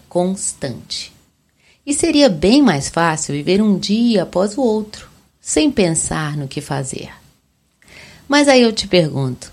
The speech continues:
será? Eu tenho as minhas dúvidas. Meu pai trabalhou apaixonadamente na sua profissão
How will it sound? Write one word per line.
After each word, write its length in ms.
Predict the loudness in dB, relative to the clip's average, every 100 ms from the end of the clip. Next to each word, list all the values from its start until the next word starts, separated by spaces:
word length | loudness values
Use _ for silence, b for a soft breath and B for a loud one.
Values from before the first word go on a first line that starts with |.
| -10
será? 580 | 0 2 2 2 -2 -8 _ _ _ _ _ _ _ 2
Eu 160 | 2
tenho 240 | 4 4 6
as 120 | 6
minhas 240 | 2 2
dúvidas. 760 | -2 -8 -8 -12 -12 -14 -16 -18 _ _ _ _ _ _ _ _ _ _ -2
Meu 200 | 4 4
pai 340 | 4 2 2
trabalhou 540 | 0 -2 0 0 -2 -4 _
apaixonadamente 1800 | -2 -2 -2 -4 -2 -2 -2 -2 -2 -2 -2 -2 0 0 -2 -4 -6 -6
na 80 | -6
sua 200 | -4 -4
profissão 680 | -6 -8 -4 -4 -2 -4